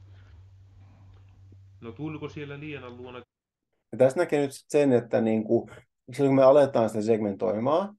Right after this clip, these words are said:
Speaker 2: niin ei meidän ole pakko tietää, kumpi sinne puhuu. Eihän me nytkään voi,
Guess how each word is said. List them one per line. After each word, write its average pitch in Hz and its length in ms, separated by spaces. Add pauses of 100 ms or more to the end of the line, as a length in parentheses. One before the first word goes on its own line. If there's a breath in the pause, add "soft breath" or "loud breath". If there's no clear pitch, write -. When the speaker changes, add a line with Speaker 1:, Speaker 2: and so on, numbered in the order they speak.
(140)
Speaker 2:
niin 113 100
ei 117 60
meidän 123 180
ole 123 60
pakko 143 240
tietää, 127 200
kumpi 123 320
sinne 110 280
puhuu. 98 380 (220 loud breath)
Eihän 120 140
me 139 80
nytkään 139 280
voi, 123 140